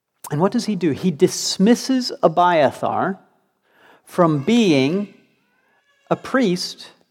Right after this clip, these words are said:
before the Lord at the altar. He dismisses him. Does Solomon have that authority?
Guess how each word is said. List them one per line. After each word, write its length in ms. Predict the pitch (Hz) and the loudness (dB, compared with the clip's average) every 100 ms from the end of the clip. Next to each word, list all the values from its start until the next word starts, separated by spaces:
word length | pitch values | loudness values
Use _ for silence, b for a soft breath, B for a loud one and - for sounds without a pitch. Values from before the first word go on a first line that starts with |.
| _ | _
before 680 | 175 - 160 170 175 160 - _ _ - | -6 -4 0 2 2 -2 -12 _ _ -6
the 80 | |
Lord 480 | 175 220 151 135 - - | 0 2 2 0 -4 -8
at 100 | 151 | -4
the 100 | 170 | -2
altar. 360 | 196 220 - - _ _ _ _ _ _ _ _ _ _ _ | 0 -2 -6 -18 _ _ _ _ _ _ _ _ _ _ _
He 100 | - | -4
dismisses 580 | 185 180 - 214 - 120 | -4 -2 2 2 2 -4
him. 160 | - - B B B B B B B _ _ _ _ _ _ _ _ _ _ _ 403 _ _ _ _ _ _ _ _ _ _ _ _ _ _ _ _ _ _ _ _ _ _ _ _ _ _ _ _ _ | -4 -8 B B B B B B B _ _ _ _ _ _ _ _ _ _ _ _ _ _ _ _ _ _ _ _ _ _ _ _ _ _ _ _ _ _ _ _ _ _ _ _ _ _ _ _ _
Does 140 | 156 - | 0 0
Solomon 520 | - 107 107 135 147 | 0 -2 0 -4 -4
have 220 | 127 143 | -4 0
that 180 | 151 151 | 0 0
authority? 520 | - 110 110 214 | -4 -8 -4 -4